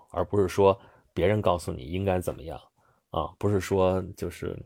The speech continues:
别人比你强，别人比你弱，别人怎么怎么着，然后，但是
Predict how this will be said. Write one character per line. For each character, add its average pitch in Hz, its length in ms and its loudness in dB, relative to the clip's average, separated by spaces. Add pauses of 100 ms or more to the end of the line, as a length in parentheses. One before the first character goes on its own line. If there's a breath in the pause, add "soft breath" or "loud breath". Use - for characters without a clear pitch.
(400)
别 80 100 -2
人 87 140 0
比 90 80 -6
你 90 120 -4
强， 82 340 -6
别 87 120 -2
人 92 140 0
比 90 80 -4
你 92 100 -4
弱， 90 260 2
别 82 200 -2
人 90 120 -2
怎 87 80 -4
么 82 120 -6
怎 90 80 -4
么 85 100 -6
着， 90 240 4
然 87 180 0
后， 92 240 -2 (720 soft breath)
但 - 140 0
是 90 240 0